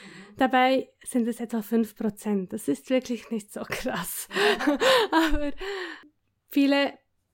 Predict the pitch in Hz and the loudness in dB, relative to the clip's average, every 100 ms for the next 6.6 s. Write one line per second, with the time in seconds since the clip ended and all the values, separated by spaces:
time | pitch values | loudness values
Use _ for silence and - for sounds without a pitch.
0 | _ _ _ _ _ - 254 247 240 226 | _ _ _ _ _ -2 2 4 4 4
1 | 240 240 - 262 247 - 233 277 285 247 | 2 0 0 0 0 -4 0 0 2 0
2 | 240 247 214 247 247 233 247 294 277 - | 2 -2 0 2 2 2 0 0 -2 0
3 | 240 247 254 233 226 226 240 269 269 262 | 0 0 -2 -2 2 2 2 0 -2 -4
4 | - 220 214 220 254 - 269 254 247 254 | -2 0 0 0 -2 -2 0 0 -2 0
5 | 247 247 262 247 247 254 - - - _ | 0 0 0 0 0 -4 -8 -20 -20 _
6 | _ - 233 226 214 | _ -4 0 0 -2